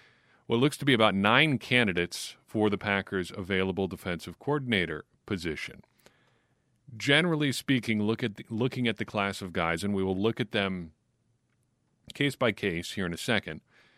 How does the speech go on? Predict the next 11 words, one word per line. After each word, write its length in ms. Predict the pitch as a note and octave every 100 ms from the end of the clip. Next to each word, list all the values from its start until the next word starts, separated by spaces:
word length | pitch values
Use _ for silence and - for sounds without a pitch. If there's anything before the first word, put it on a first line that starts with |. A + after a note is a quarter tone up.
| _ _ _ _ _ -
it 100 | A2
looks 300 | C3+ C3 B2
like 220 | G#2 -
they're 100 | G2+
skewing 500 | - - G#2 F#2 F2+
younger 560 | G#2+ C3+ C#3 C#3 C#3 - _ -
and 200 | G#2+ G2+
skewing 540 | - - A#2+ A#2+ A#2
towards 360 | G#2+ B2 G#2 G2+
guys 560 | G#2 G#2 G#2 G#2+ G2 -
that 380 | F#2+ F2+ F2+